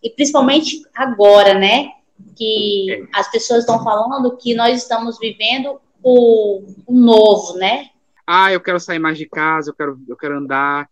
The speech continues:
Speaker 2: Gente, viajar não tá fora das minhas cogitações esse ano, não tem condições nem monetárias e nem covid. Mas pelo menos sair,
Speaker 1: <laughs>
Speaker 2: conhecer, né, dar um passeio no shopping, dar um passeio no Espaço Nativa.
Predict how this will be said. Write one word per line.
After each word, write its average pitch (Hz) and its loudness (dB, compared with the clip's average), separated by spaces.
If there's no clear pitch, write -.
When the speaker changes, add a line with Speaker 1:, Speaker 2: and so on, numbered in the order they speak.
Speaker 2:
Gente, 202 -8
viajar 185 -4
não 196 -12
tá 185 -8
fora 185 -10
das 180 -10
minhas 175 -10
cogitações 143 -10
esse 139 -12
ano, 139 -6
não 143 -6
tem 151 -10
condições 156 -8
nem 156 -6
monetárias 170 -6
e 165 -8
nem 170 -6
covid. 131 -12
Mas 214 -6
pelo 370 0
menos 370 -2
sair, 285 2
Speaker 1:
<laughs> - -6
Speaker 2:
conhecer, 320 -2
né, 170 -14
dar 175 -8
um - -20
passeio 180 -6
no 220 -6
shopping, 196 -6
dar 160 -4
um 156 -8
passeio 160 -8
no 156 -4
Espaço 156 -12
Nativa. 175 -8